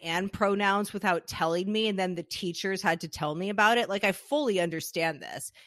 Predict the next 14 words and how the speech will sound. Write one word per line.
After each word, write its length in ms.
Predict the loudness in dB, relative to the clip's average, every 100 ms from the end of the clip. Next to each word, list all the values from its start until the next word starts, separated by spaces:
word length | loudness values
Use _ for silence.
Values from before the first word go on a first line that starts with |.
| _
He 80 | 0
doesn't 220 | 2 2
even 240 | -2 -2
really 240 | 0 2 2
seem 300 | 0 -2 2
that 220 | 2 2
resistant 640 | 0 0 0 -4 -4 -4 -2
to 120 | -2
their 180 | -2 -2
gender 420 | -2 -4 -2 0
identity. 600 | 0 2 2 4 2 2
It's 180 | 2 0
more 320 | 2 2 4
like 460 | 2 0 -2 -8